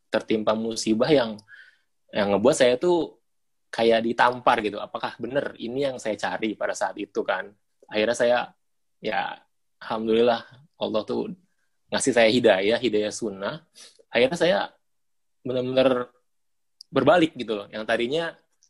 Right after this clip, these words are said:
utamain mau kerja di T V, akhirnya saya mau, awalnya berpikir saya mau bikin suatu kerjaan atau usaha yang saya bisa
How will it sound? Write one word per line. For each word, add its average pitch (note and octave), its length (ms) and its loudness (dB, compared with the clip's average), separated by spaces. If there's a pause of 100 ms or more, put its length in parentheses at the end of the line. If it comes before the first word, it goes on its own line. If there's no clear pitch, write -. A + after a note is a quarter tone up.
(160)
utamain B2+ 560 -4
mau A#2+ 160 -8
kerja A2+ 560 0
di A#2+ 240 -6
T G#2+ 80 -2
V, - 60 -10 (180)
akhirnya B2+ 400 -4
saya D#3+ 240 -8
mau, C3 400 -4 (240)
awalnya A#2 320 -2
berpikir C3 400 -8
saya - 240 -6
mau B2 160 0
bikin A#2 240 0
suatu A2 320 -4
kerjaan G#2+ 480 -2
atau - 240 -4
usaha G#2+ 480 0 (320)
yang A2+ 160 -2
saya C#3 160 4
bisa C3+ 480 2